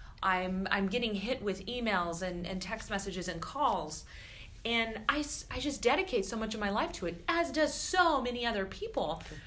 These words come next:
Speaker 1: And so you gotta enjoy what you do
Speaker 2: Yep.
Speaker 1: in order to be successful and in order to produce for anybody.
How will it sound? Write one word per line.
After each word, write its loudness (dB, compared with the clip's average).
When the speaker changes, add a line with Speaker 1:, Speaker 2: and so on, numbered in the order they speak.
Speaker 1:
And -2
so 6
you 4
gotta 4
enjoy 2
what -4
you -8
do -6
Speaker 2:
Yep. -2
Speaker 1:
in 0
order 0
to -4
be -4
successful -6
and -8
in -4
order 0
to -8
produce -8
for -12
anybody. -10